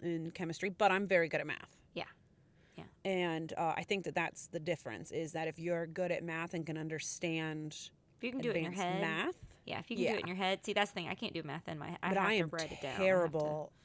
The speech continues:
Speaker 1: at reading. I s-, I sight read. I was, I was not taught correctly how to read.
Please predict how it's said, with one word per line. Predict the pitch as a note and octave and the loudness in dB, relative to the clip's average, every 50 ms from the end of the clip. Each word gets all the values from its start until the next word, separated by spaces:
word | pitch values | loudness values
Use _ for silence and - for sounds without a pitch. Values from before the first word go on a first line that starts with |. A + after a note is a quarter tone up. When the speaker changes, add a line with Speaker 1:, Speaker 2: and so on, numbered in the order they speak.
| - - | -8 -4
Speaker 1:
at | E3 D#3 D3+ D3+ - D#3 | -4 -2 -2 -4 -6 -6
reading. | E3 F3 E3 E3 F3 F#3+ G#3+ A#3 A#3+ - _ _ - _ _ _ _ _ _ _ _ _ _ _ _ - | -6 -4 0 0 0 0 0 -4 -6 -10 _ _ -20 _ _ _ _ _ _ _ _ _ _ _ _ -8
I | - | -6
s-, | F3 - - - - - | -6 -4 -4 -4 -4 -2
I | D#3+ F3 | -2 -2
sight | E3+ - - - D#3 D#3 F3 - | -2 -2 0 2 2 2 0 0
read. | G#3+ G#3+ G#3+ A3 A3+ A3+ A#3 - - - _ _ - | -4 -4 -2 -2 -4 -4 -6 -10 -14 -20 _ _ -4
I | E3+ E3+ | -2 -2
was, | E3 E3 - - | -2 -2 -2 -2
I | F#3 | -2
was | F3 E3 E3 - | -2 -2 -4 -6
not | F#3 F#3+ G3 G#3 - _ - | -4 -4 -4 -4 -6 _ -14
taught | - - E3+ D#3+ D3 - - | -6 -2 0 0 0 -2 -6
correctly | - - D3 C#3+ C#3+ - - B2 C3+ | -8 -6 -6 -6 -6 -6 -6 -6 -6
how | C#3 - | -6 -8
to | - - | -12 -12
read. | - - B1+ - - - | -10 -10 -10 -12 -12 -16